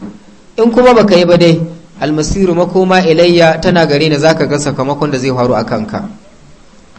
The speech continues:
Wa fi Sahih Bukhari, ya zo cikin Sahih Bukhari, an Abdullah ibn Umar, daga sahabi, dan sahabi shine Abdullah ibn Umar, yana cikin abadila guda hudu. Kala ya ce, "Sa'altu," na tambayi Annabiyya sallallahu alaihi wasallam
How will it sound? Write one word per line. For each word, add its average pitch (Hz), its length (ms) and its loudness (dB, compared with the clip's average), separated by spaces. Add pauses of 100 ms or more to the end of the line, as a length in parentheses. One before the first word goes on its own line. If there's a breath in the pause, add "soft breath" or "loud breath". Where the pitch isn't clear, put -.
(200)
Wa 151 100 2
fi 196 160 4
Sahih 165 240 2
Bukhari, 156 560 2 (840)
ya 143 140 0
zo 156 160 -2
cikin 160 180 -4
Sahih 143 240 -4
Bukhari, 151 380 0
an 151 140 0
Abdullah 139 420 -4
ibn 147 160 -4
Umar, 135 280 -2 (100)
daga 123 240 -4
sahabi, 139 440 -4
dan 147 140 -4
sahabi 147 380 -4
shine 156 160 -6
Abdullah 131 320 -4
ibn 143 120 -6
Umar, 131 320 -2 (140)
yana 139 160 -4
cikin 135 240 -6
abadila 131 420 0
guda 117 220 -2
hudu. 165 400 0 (600 loud breath)
Kala 147 260 0
ya 139 100 0
ce, 135 200 -4
"Sa'altu," 139 500 -2
na 160 180 2
tambayi 151 380 0
Annabiyya 123 800 -4
sallallahu 135 640 -2
alaihi 120 400 -2
wasallam 110 500 -4